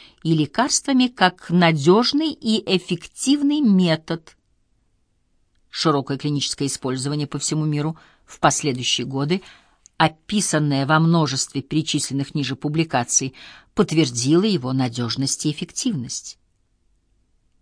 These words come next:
Надежды извлечь из Аксона большие бабки померкли, никакой рекламы онлайн не видно.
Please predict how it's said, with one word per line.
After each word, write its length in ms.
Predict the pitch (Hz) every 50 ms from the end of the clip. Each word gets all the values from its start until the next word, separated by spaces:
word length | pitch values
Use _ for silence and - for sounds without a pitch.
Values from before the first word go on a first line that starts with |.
| _ _ _ _ - - - - - - - _ _ _ _ _ -
Надежды 580 | - 202 226 233 226 240 311 349 302 262 285 -
извлечь 500 | 254 247 220 233 262 285 311 311 - -
из 220 | 254 247 226 - -
Аксона 520 | - 233 220 - - - - 175 151 151 147
большие 440 | 151 180 180 - - - 220 208
бабки 380 | 208 214 311 370 381 - - 349
померкли, 640 | 339 - - 320 285 202 156 123 - - - 160
никакой 560 | 165 185 202 - 220 220 220 - 349 370 339 -
рекламы 680 | 254 240 233 220 - - 233 269 320 359 359 359 359 - - -
онлайн 720 | 214 226 233 208 190 180 185 208 240 277 320 330 302 -
не 220 | - 254 277 302 269
видно. 420 | 190 156 127 113 - 113 98 123